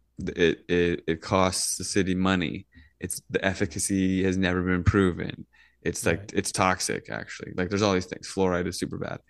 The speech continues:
Speaker 1: And so in the end, you can become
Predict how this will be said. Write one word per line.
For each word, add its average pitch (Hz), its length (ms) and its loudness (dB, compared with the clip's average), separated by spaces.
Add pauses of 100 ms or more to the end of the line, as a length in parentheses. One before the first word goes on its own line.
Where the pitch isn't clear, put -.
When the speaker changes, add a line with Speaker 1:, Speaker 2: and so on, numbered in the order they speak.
(380)
Speaker 1:
And 98 200 2
so 95 520 2
in 101 100 0
the 98 200 4
end, 98 400 2 (280)
you 95 220 0
can 95 240 -2
become 92 580 -2